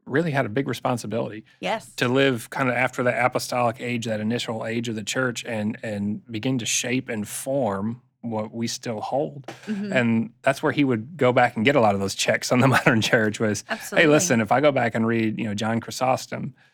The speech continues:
Speaker 2: Mm-hmm.
Speaker 1: um, I'm seeing that we're not doing something right here. We,
Speaker 2: Yeah.
Speaker 1: we, we need to be called back to first things and,
Speaker 2: Mm-hmm.
Speaker 1: and get away from this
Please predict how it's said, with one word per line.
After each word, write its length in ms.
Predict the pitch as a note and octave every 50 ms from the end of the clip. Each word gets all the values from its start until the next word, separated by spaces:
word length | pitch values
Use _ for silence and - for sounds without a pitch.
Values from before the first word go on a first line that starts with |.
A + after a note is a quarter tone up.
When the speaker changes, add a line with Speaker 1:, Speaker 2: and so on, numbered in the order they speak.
| _ -
Speaker 2:
Mm-hmm. 320 | G#3 G3+ G3+ F#3+ G3 G#3+
Speaker 1:
um, 560 | - A2 G#2+ G2+ G2+ G#2 G#2 G2+ G2+ - - - _
I'm 160 | - A#2 B2 C3
seeing 360 | B2 - B2+ B2 A#2+ A2+ G#2+
that 120 | G#2 A2
we're 140 | - A2+ A2+
not 140 | G#2 G#2 A2
doing 180 | G2+ F#2+ F#2+
something 300 | - - - - A#2 A#2+
right 200 | A#2 A#2+ A#2 A2
here. 280 | - - - - - - _ _ _
We, 60 | F3+ F#3+
Speaker 2:
Yeah. 200 | G3 A3+ B3+ G#3 -
Speaker 1:
we, 200 | A2+ A#3 A#2+ B2
we 200 | B2 A#2+ B2+ C3+
need 160 | C3 B2+ A#2+
to 60 | A2+
be 120 | A2+ A2
called 420 | - - - B2+ A#2 G#2+ G#2 G2 G2 - _ -
back 300 | A2 G#2+ G#2+ A2+ - -
to 140 | - A2 G2
first 360 | - - G#2 G2+ - - -
things 440 | - - - - - - C#3 - A3+
and, 100 | A3 -
Speaker 2:
Mm-hmm. 140 | A2 - F#3+
Speaker 1:
and 140 | F3+ -
get 100 | - G#2
away 200 | G2+ G2+ G2+ G2+
from 260 | G2+ - - G2+ G2+ G2
this 400 | G2 F#2+ - - - - -